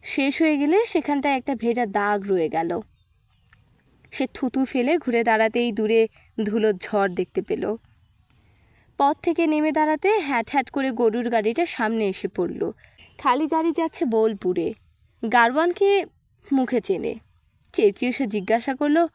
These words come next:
"শুটিং পার্টি কোথায়?" গারোয়ান রাগ কাড়ল না।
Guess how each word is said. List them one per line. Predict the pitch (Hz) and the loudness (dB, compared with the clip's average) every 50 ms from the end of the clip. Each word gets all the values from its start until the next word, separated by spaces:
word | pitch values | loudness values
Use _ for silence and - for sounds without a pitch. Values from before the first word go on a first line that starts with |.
| _ _ _ _ _ - - - - _ | _ _ _ _ _ -20 -20 -20 -20 _
"শুটিং | - - - 330 339 - 403 403 392 | -8 2 2 4 6 6 6 6 8
পার্টি | 427 427 415 440 415 | 6 6 6 4 4
কোথায়?" | 415 427 - 381 392 370 320 254 214 196 190 240 240 _ _ _ _ _ _ _ _ _ _ _ _ _ _ _ _ _ _ _ _ _ _ _ _ - 247 233 | 4 2 2 2 2 4 4 4 2 0 -2 -8 -12 _ _ _ _ _ _ _ _ _ _ _ _ _ _ _ _ _ _ _ _ _ _ _ _ -6 -2 2
গারোয়ান | 254 247 233 214 254 277 269 269 233 | 4 4 4 4 2 0 0 0 0
রাগ | 208 214 214 214 226 233 | 2 2 4 4 2 2
কাড়ল | - 220 196 185 180 175 | 0 -2 -2 0 0 0
না। | 180 175 170 165 175 226 | 0 0 0 -2 -2 -4